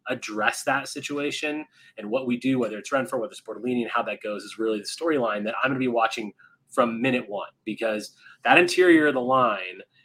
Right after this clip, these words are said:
if there's too much shifting going on and if, if we don't have the right combination, it will show. Um, and so I, I'm, I feel like that's really where it all is for me, is, is the loss of Tippmann and how we slot in with Renfro and how good he can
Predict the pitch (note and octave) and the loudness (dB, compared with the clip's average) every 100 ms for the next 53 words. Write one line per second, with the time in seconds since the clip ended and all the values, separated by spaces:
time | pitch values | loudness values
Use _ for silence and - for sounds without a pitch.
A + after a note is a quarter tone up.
0 | _ A2 - C3 E3+ - - F3 D#3 D3 | _ -8 0 4 4 2 0 4 4 4
1 | - D3 - C3 A#2+ A#2 A2+ A2+ G#2+ A#2+ | 0 -2 -2 -2 0 0 0 -2 -4 -6
2 | A#2 B2 B2 C3 B2+ A#2 A#2 A#2+ A2+ G#2+ | -4 -2 0 -2 -2 -4 -4 -6 -4 -6
3 | A2+ - A#2 A2 A#2+ C3 A#2+ - D3 A2 | -8 -10 -12 -4 -2 0 -2 0 2 2
4 | F2+ F#2 G#2+ _ _ _ G#2+ G#2 G2+ A#2 | -2 -8 -14 _ _ _ -8 -6 -6 -8
5 | A2 - A#2+ A2+ A#2+ A2 A#2 - - - | -10 -4 -4 -4 -6 -6 -6 -8 -8 -2
6 | B2+ - A#2 - - D3 D#3 B2+ G#2+ A2 | -2 0 2 2 0 -4 0 0 -2 -2
7 | G#2 G#2+ G#2+ G#2 G2 G#2+ G2 F#2 F#2 F2+ | -2 0 -2 -6 -10 -12 -12 -12 -12 -16
8 | _ _ - G2+ G2+ - G#2 - G2+ G#2 | _ _ -12 -10 -10 -12 -14 -12 -6 2
9 | C3 - - C3+ A#2 G#2+ G#2 A2+ A2 A2 | 2 2 -4 -4 -4 -6 -6 -4 -2 -2
10 | - A#2 A2+ A2 G#2+ G#2+ G2+ A2 G#2 - | -2 -2 -2 -4 -6 -8 -4 -4 -4 -2
11 | A2+ A2 A2+ G#2 G#2+ - G#2+ G2+ | -4 -2 -6 -6 -12 -8 -8 -8